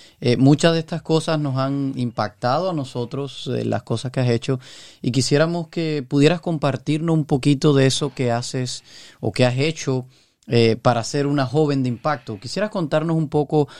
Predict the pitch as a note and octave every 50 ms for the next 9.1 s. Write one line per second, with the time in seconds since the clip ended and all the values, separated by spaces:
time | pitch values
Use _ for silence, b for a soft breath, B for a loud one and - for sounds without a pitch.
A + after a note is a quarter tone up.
0 | B B B - A2+ A2+ - - C#3 C#3 C3+ - D3 C#3 C3 B2 A#2+ - A#2 G#2+
1 | G#2 G2+ G2+ G#2 G#2+ G#2 A2 G#2+ G#2+ A2 A#2 C3+ D3 - - D#3 D3 C#3 C#3 -
2 | B2 A#2 A2 G#2+ G#2 A#2+ B B B B B B B - D3+ D3 D3+ C3+ C#3+ C3+
3 | B2 A2+ A2 - - D#3 D#3+ D#3+ D#3 D3+ C3+ - D3 C#3 C3+ B2+ - B2+ B2 -
4 | C3+ B2 - - B2 A2 G#2+ G#2 G#2 A2+ C3+ D3+ D#3 D#3 D3+ D3 D3 C#3+ C#3+ C#3+
5 | C#3 C#3 C3 b b b b b b b - B2+ A#2 A#2 A2+ A2 G#2+ - - D3+
6 | C3+ - - D#3+ D#3+ D3+ C#3+ C3 C#3+ A#2+ - B2+ A2+ - D3+ D#3 D#3 D3 C#3 -
7 | C3 B2 - C3 B2 B2+ - C3 B2 A#2+ A2+ - B2+ B2 B2+ - A#2+ A#2 G#2+ -
8 | A#2 C3+ D3 C#3 B2 - A2 G#2 - - D#3+ E3+ D#3+ D#3+ - C#3+ C#3 C3+ - -
9 | - -